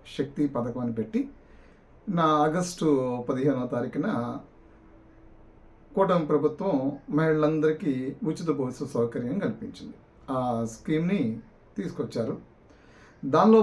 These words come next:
భాగంగా, అంటే, విధానాలను అవలంబించేటువంటి థియరీ ఉండాలి. అంటే, ప్రతిదీ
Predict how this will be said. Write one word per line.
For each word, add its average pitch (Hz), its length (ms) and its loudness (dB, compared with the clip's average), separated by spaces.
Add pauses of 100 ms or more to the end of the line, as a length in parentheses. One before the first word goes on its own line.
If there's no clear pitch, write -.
భాగంగా, 180 440 2 (420)
అంటే, 180 160 0 (840)
విధానాలను 262 560 8
అవలంబించేటువంటి 165 840 -2 (540)
థియరీ 269 220 8 (100)
ఉండాలి. 101 260 -2 (120)
అంటే, 160 200 -2 (960)
ప్రతిదీ 254 600 6